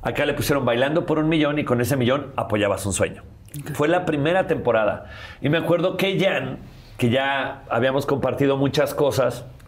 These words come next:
Speaker 1: muchos momentos, fiestas, proyectos, nos habló a varios amigos en el chat y, "Oigan, me hablaron para estar en un proyecto que se llama Bailando por un Millón. Somos unos famosos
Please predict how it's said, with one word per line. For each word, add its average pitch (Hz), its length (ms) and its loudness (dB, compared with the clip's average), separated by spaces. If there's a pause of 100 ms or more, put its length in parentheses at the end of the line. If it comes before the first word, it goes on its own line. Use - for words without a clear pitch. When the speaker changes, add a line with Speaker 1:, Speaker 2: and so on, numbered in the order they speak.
(340)
Speaker 1:
muchos 123 300 0
momentos, 139 720 2
fiestas, 131 640 0
proyectos, 123 760 0 (460)
nos 139 240 0
habló 156 260 2
a 180 60 0
varios 185 320 2
amigos 185 380 2
en 135 100 2
el 131 120 0
chat 165 420 0
y, 127 340 0 (600)
"Oigan, 151 380 0
me 147 60 2
hablaron 175 320 2
para 139 140 0
estar 151 200 0
en 151 80 -2
un 151 100 0
proyecto 147 520 0
que 123 100 -2
se 127 120 2
llama 139 200 2
Bailando 123 380 2
por 113 120 0
un 113 80 0
Millón. 117 340 0 (340)
Somos 143 360 0
unos 147 200 0
famosos 170 680 0